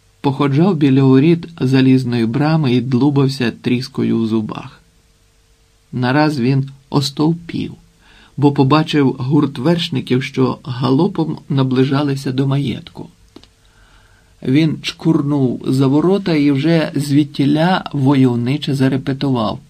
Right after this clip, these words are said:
«Хто такі? Стрілятиму!» «Тобі що, повилазило?» поцікавився передній. Челядник зазирнув у щілину і зблід, бо впізнав у прибульцеві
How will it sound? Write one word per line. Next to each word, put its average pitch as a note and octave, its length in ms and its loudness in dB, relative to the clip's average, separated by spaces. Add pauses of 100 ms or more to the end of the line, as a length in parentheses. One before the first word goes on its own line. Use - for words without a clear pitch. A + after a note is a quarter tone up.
(120)
«Хто - 340 -12
такі? - 640 -4 (440)
Стрілятиму!» - 1300 -6 (2000)
«Тобі C3+ 240 4
що, B2 380 -4 (280)
повилазило?» C#3+ 920 4 (300)
поцікавився A#2 720 -4
передній. A2+ 600 -4 (960)
Челядник C#3+ 600 -2 (100)
зазирнув C3+ 760 2
у C3 60 -2
щілину C#3 720 -2
і C3+ 100 0
зблід, B2+ 600 -4 (560)
бо B2+ 220 4
впізнав C3+ 680 0
у C3 100 -4
прибульцеві B2+ 960 -2